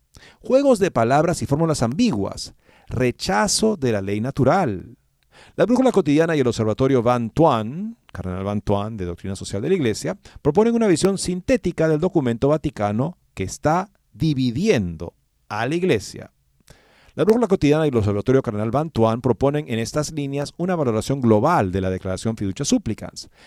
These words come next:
Hemos dejado pasar algún tiempo desde su publicación para favorecer una reflexión precisa y completa. En efecto, la declaración plantea muchas cuestiones graves que deben abordo-, abordarse por separado, pero también y sobre todo en un marco unificado.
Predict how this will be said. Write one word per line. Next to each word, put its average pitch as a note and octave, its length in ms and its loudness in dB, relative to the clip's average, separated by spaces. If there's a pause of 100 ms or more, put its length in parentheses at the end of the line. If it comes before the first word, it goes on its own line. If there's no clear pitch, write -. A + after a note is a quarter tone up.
Hemos C3+ 260 0
dejado B2 360 2
pasar A2 260 -2
algún G2 260 -2
tiempo G#2 440 2
desde - 180 -4
su C#3+ 140 -4
publicación C3+ 680 0 (200)
para E3+ 180 4
favorecer F3+ 480 2
una F3+ 140 0
reflexión C#3 440 -2
precisa D#3 380 -2
y E3 60 2
completa. G2+ 640 -4
En C3 100 -2
efecto, C#3+ 480 -2
la G#2 100 0
declaración G#2+ 460 -2
plantea B2 340 0
muchas A#2+ 300 -2
cuestiones C#3+ 380 -2
graves B2 420 0
que G#2 120 -2
deben A2+ 200 2
abordo-, G#2 400 -4
abordarse G2+ 840 -6
por D3 180 -2
separado, F#3+ 520 -2 (440)
pero F#3 160 2
también A#3 240 0
y B3+ 40 -2
sobre F3+ 220 4
todo F#3+ 440 6
en C3 140 0
un F#3 200 -2
marco D3 480 0
unificado. A2+ 760 -2